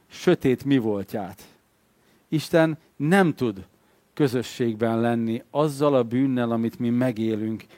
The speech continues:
elkövetünk. És látjuk Isten szentségét. Tehát látjuk ezt a hatalmas szakadékot a kettő között. De szeretném, hogy meglássuk itt Isten kegyelmét is.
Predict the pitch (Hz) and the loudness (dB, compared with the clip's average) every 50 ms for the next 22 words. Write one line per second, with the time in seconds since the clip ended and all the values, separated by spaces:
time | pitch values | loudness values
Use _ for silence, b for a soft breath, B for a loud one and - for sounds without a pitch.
0 | b b - 120 117 110 104 - - 104 98 92 - - - 95 95 92 95 - | b b -6 -4 -4 -4 -6 -8 -8 -8 -8 -10 -12 -14 -16 -16 -16 -16 -18 -20
1 | _ _ _ _ _ _ _ _ b b b b b b b b 135 - - 208 | _ _ _ _ _ _ _ _ b b b b b b b b -6 0 4 6
2 | 233 240 226 - - 180 - 208 190 - - 175 151 151 - - - 196 190 175 | 6 8 6 6 2 0 0 0 0 2 4 4 4 4 4 4 4 4 4 4
3 | 147 - - 135 117 110 104 107 107 104 - - - - - - - 143 - 208 | 2 0 -2 -2 -2 0 0 -2 -4 -6 -6 -10 -20 -20 -16 -12 -6 0 4 6
4 | 226 220 - 196 165 180 160 - - 160 - - - - 240 196 170 - 156 139 | 6 6 6 4 4 2 2 4 2 0 0 -2 0 4 4 4 4 6 4 6
5 | 127 123 120 120 117 - - - B B B B B B - - - 165 143 - | 6 4 2 0 -2 -4 -8 -18 B B B B B B -2 2 4 4 4 4
6 | 147 127 117 120 117 113 - 113 - 123 113 - - 123 110 - _ - 110 104 | 2 2 2 2 0 0 -2 -4 -6 -6 -6 -2 -2 -4 -4 -4 _ -10 -10 -8
7 | - - 110 98 95 98 92 _ _ _ - _ _ _ _ _ _ _ _ _ | -6 -8 -8 -8 -8 -14 -16 _ _ _ -20 _ _ _ _ _ _ _ _ _
8 | _ _ _ b b b b b b b _ _ _ _ _ _ - 113 - - | _ _ _ b b b b b b b _ _ _ _ _ _ -14 -10 -6 -2
9 | 185 170 160 143 - 143 135 120 120 127 131 151 156 151 151 135 117 110 - - | -2 0 0 -2 -2 -4 -4 -4 -4 -4 -4 -4 -4 -4 -4 -6 -6 -6 -8 -12
10 | 117 - - 110 - - 123 - - - 117 107 95 - 113 104 98 104 98 95 | -12 -10 -10 -10 -8 -8 -10 -8 -8 -8 -8 -8 -8 -8 -10 -8 -8 -6 -8 -6
11 | 95 95 92 90 87 - - - - - - _ | -8 -8 -10 -12 -14 -14 -18 -20 -20 -20 -20 _